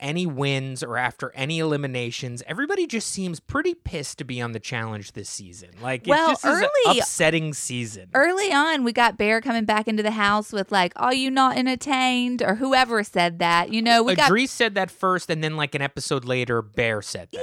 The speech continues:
Speaker 2: Yeah, people were coming into the house after sending someone home on the proving grounds, um, and there was an air of excitement. On this episode, there's just an air of, like,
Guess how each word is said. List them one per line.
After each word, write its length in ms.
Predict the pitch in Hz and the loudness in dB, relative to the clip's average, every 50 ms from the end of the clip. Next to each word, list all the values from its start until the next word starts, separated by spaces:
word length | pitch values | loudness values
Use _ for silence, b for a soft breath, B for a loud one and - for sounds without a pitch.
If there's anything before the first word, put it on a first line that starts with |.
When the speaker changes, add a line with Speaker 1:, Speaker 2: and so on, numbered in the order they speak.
| 466 440 | 4 6
Speaker 2:
Yeah, 160 | 359 262 226 | 6 6 4
people 340 | - - 277 269 - 302 285 | 2 0 -2 -2 -2 -2 0
were 120 | 269 247 | 0 -2
coming 420 | 233 - 240 254 240 240 240 220 - | -2 -2 -2 -2 -2 -2 -4 -6 -6
into 260 | - 214 202 202 196 | -6 -8 -6 -4 -4
the 100 | 196 190 | -4 -4
house 280 | 190 190 185 180 180 - - | -2 -2 -2 -2 -4 -6 -2
after 420 | - 185 190 202 - - - 214 196 | 2 2 2 2 2 0 -4 -4 -4
sending 340 | - - 208 190 190 190 | -2 -4 -4 -2 -2 -4
someone 300 | 196 - 190 185 185 185 | -4 -4 -4 -4 -4 -4
home 240 | 196 202 220 226 220 | -2 -2 0 0 0
on 60 | 220 | 0
the 80 | 196 190 | -2 -4
proving 400 | - - 269 294 277 277 254 240 | -6 -6 -6 -4 -2 -2 -2 0
grounds, 400 | 214 220 214 208 208 202 202 B B B B B B B - | 2 2 4 4 4 2 0 B B B B B B B 2
um, 240 | 196 190 190 185 185 | 4 4 4 2 2
and 160 | 196 190 196 | 0 2 2
there 80 | 196 | 4
was 140 | 196 196 180 | 4 2 0
an 100 | 185 - - | -2 -4 -2
air 220 | 190 190 190 185 | -2 0 2 0
of 80 | 180 175 | 0 -2
excitement. 920 | 170 - - - - - 240 240 254 - - 208 196 190 185 - - - B B B B B | -4 -6 -8 -10 -4 -2 -2 -2 -2 -4 -4 -2 0 0 -2 -2 -6 -14 B B B B B
On 180 | - 240 240 247 | 0 0 2 4
this 220 | 269 277 277 - | 2 0 2 0
episode, 580 | 254 226 - 214 202 - 220 202 190 180 170 175 | -4 -4 -4 -6 -6 -4 0 0 0 0 0 0
there's 280 | - 185 180 180 180 - | 0 0 0 0 -2 -4
just 240 | - 196 185 - 185 | -6 -6 -2 -2 -2
an 160 | 175 180 - - | -2 -2 -4 -4
air 320 | 175 170 175 175 170 170 170 | -2 0 2 2 2 2 0
of, 220 | 165 170 - - | -2 -6 -8 -6
like, 260 | 170 165 165 165 - | -4 -2 -2 -2 -4